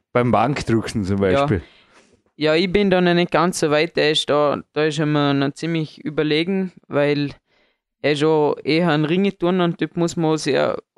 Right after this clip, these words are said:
Speaker 2: eine hohe Maximalkraft aufweisen.
Speaker 1: Mhm.
Speaker 2: Das hab ich noch nicht so ganz. Hab zwar auch schon, äh, die ein oder anderen Kraftraum-Sessions gemacht,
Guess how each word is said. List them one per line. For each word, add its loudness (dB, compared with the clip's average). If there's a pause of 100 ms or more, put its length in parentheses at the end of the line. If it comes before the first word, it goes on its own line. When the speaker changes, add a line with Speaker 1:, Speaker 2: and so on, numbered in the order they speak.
Speaker 2:
eine -2
hohe 0
Maximalkraft -2
aufweisen. -2
Speaker 1:
Mhm. -20 (960)
Speaker 2:
Das 0
hab 0
ich 2
noch 2
nicht 0
so 0
ganz. -2 (140)
Hab -2
zwar 0
auch 2
schon, 0 (580)
äh, -4
die -4
ein 2
oder 2
anderen 0
Kraftraum-Sessions -2
gemacht, -2